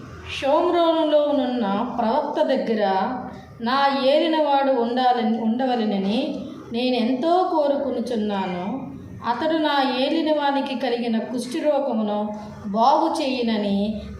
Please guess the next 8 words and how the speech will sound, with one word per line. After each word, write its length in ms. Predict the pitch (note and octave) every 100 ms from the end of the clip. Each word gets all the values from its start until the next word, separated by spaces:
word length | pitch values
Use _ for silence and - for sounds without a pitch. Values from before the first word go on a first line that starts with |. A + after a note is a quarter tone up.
| A#3+
తన 100 | A3
యజమానురాలతో 1300 | G#3 G3+ G3+ G#3 A3 G#3+ G#3 G3 F#3+ F#3+ F#3+ G3 F#3+ G#3
అనెను." 800 | B3 G3 F3+ F3+ G3 G3 F#3+ F3 F3 F#3 - - - - - - -
హల్లెలూయా, 920 | A3+ A#3+ B3 B3+ B3+ A#3+ A#3 G3+ F3 - - - - - - - -
దేవునికి 480 | G#3+ A#3 A#3 A#3+ B3
స్తోత్రం. 960 | - B3 B3+ B3+ B3+ B3 G#3 - - - - - - - -
ఇక్కడ 240 | D4+ D4 E4
వ్రాయబడిన 880 | C#4+ B3 C4 D#4+ C#4+ D#4 D4+ C#4+